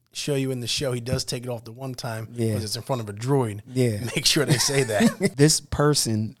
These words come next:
Speaker 2: that ties in the show is the Armorer,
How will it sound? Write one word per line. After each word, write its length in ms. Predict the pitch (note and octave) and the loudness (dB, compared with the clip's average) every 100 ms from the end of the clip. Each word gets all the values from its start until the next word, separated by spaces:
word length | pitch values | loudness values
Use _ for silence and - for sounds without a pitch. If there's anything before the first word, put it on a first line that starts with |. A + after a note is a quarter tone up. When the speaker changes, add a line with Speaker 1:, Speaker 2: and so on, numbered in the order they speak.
| _ _ _ _ | _ _ _ _
Speaker 2:
that 220 | A2+ G#2+ | -4 -2
ties 420 | - B2+ C3 B2 A#2+ | 0 2 4 2 2
in 140 | A#2 | 0
the 80 | G#2 | 0
show 440 | - B2+ A2+ G2+ | 0 2 2 0
is 100 | G#2 | -4
the 160 | A2 G#2 | -4 -4
Armorer, 680 | - B2 A2+ G#2 - C3+ | 0 0 0 -4 -10 -14